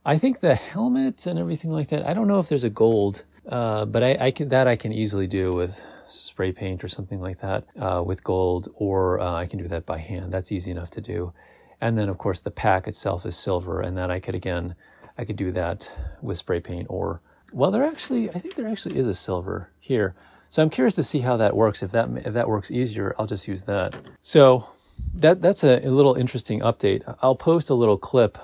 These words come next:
where I was, was, was doing that, if you can kinda see it. It's in, it, there's not really a whole lot to hear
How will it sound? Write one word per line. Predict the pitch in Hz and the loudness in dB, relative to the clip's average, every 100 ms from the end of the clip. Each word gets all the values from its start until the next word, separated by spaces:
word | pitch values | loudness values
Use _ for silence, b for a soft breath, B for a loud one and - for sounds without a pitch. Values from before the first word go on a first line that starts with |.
| - - | -14 -2
where | 107 - | -2 0
I | 104 | 0
was, | 101 101 - B B B B B B | 0 0 -4 B B B B B B
was, | - 107 101 - | -2 -2 -4 -8
was | 131 104 95 | -4 -4 0
doing | 123 117 92 | 2 4 2
that, | 85 - - | 0 -2 -6
if | 175 294 - - 143 131 - - | -18 -18 -18 -14 -10 -8 -8 -6
you | 107 | -6
can | 98 | -4
kinda | 107 92 | -4 -4
see | - 107 | -2 0
it. | 98 - B B B B B B | -2 -2 B B B B B B
It's | 143 - - - - _ _ _ _ - | 2 4 0 -4 -14 _ _ _ _ 0
in, | 147 | 0
it, | 120 92 170 127 - | 0 -6 -4 -4 2
there's | 147 143 | 2 4
not | 175 135 | 4 6
really | 135 | 6
a | 120 | 4
whole | 107 127 | 2 6
lot | 107 90 | 6 4
to | 101 | -6
hear | - 127 98 95 | 0 4 4 0